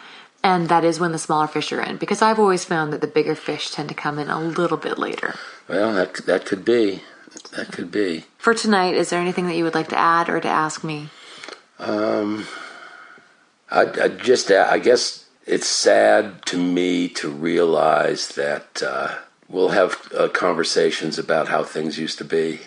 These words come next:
Speaker 2: and it's, uh, it's unfortunate that, that they'll never be that way again. But ten years from now,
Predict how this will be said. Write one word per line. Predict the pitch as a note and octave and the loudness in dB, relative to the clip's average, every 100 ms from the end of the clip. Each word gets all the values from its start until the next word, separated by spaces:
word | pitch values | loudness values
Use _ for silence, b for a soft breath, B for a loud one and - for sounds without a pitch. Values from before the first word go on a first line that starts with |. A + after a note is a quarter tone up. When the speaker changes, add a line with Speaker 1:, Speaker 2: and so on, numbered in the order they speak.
| - - | -18 -8
Speaker 2:
and | E2 D#2+ D#2+ | -4 -2 -2
it's, | D#2 D#2 - E2 | -2 -2 -2 0
uh, | D#2 D#2 D2 D2+ B B B B _ B B B B | 2 2 2 -2 B B B B _ B B B B
it's | - - | -2 2
unfortunate | E2 - F2+ E2+ F2 D#2+ | 2 4 4 4 0 0
that, | E2 D2+ D#2 | 2 0 0
that | D#2+ D#2+ | -2 0
they'll | D#2+ D#2 | 2 0
never | D#2+ D#2+ E2+ | 2 0 0
be | D#2+ D#2+ | -2 -2
that | D2+ D#2 D#2 | 0 0 2
way | D#2 D2+ | 2 0
again. | C#2+ D#2+ D#2+ D#2+ - B B B B B - | 0 -2 0 -4 -10 B B B B B 0
But | F2 E2+ F2 - - | 4 6 4 -2 -12
ten | - F2+ F#2 | -2 0 2
years | F#2 F#2 | 4 4
from | - D#2+ D#2+ | 2 -2 0
now, | D#2+ D#2+ E2 D#2+ D#2 | 2 2 2 0 -2